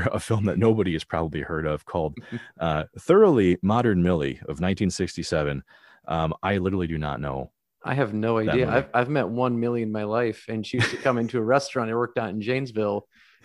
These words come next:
Speaker 2: every day, uh, at noon and get, uh, I believe it was a Cuban sandwich and a, uh, and a glass of vodka, just straight up.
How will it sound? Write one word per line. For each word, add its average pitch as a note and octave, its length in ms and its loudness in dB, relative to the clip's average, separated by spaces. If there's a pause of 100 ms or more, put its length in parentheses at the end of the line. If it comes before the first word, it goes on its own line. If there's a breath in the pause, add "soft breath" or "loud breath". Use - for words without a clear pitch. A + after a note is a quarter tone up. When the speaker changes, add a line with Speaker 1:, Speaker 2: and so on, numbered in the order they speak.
Speaker 2:
every C3 300 2
day, A#2+ 420 4 (260)
uh, A2+ 580 2
at A#2 220 -2
noon A#2 520 -2 (340)
and A#2 480 -2
get, B2+ 340 0 (160)
uh, A2 580 0 (160)
I A2 100 -6
believe C3 180 2
it A#2 40 0
was A2 100 -2
a A2+ 80 -6
Cuban C3 340 -2
sandwich C#3 640 -2 (320)
and A#2 640 0 (320)
a, A#2+ 180 4
uh, A#2 300 4
and G#2 80 -2
a A2+ 40 -4
glass A#2+ 340 -2
of A2 80 -8
vodka, A2+ 540 -4
just - 180 -16
straight B2+ 360 0
up. A2+ 220 -2